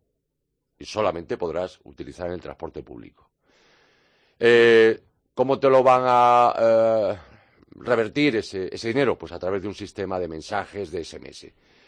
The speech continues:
El máximo a acumular, treinta euros. Tercera condición, oferta hasta el uno de marzo.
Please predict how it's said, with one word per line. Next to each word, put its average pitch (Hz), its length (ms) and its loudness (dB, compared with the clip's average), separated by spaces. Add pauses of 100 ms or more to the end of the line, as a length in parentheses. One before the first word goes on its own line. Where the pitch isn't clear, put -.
(260)
El 107 140 -6
máximo 151 420 0
a 147 40 8
acumular, 139 600 4 (420)
treinta 110 420 0
euros. 76 380 -4 (800)
Tercera 139 340 2
condición, 131 520 2 (360)
oferta 117 420 -4
hasta 120 180 -4
el 98 80 -2
uno 101 160 -4
de 98 60 0
marzo. 107 380 -2